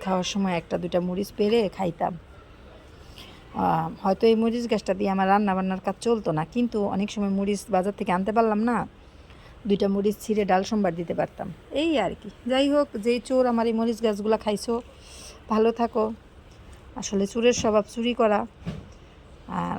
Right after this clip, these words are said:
আমরা, আমাদের গৃহস্থের দরকার হচ্ছে পাহারা দিয়ে জিনিসপত্র রাখা, কিন্তু পাহারা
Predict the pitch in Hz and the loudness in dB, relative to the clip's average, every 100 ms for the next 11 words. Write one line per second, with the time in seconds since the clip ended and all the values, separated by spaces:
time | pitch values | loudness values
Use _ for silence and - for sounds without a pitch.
0 | - 196 196 190 196 196 202 208 214 202 | 2 2 4 4 2 0 0 4 2 2
1 | - 202 208 202 220 214 214 202 214 196 | -2 0 0 2 2 0 -2 0 2 2
2 | 185 202 202 196 - 190 202 196 196 - | 2 0 0 -2 -2 -4 -2 -2 -2 -2
3 | 190 196 - - - - - 196 190 262 | -4 -6 -14 -20 -20 -16 -10 -8 2 6
4 | 254 220 | 6 6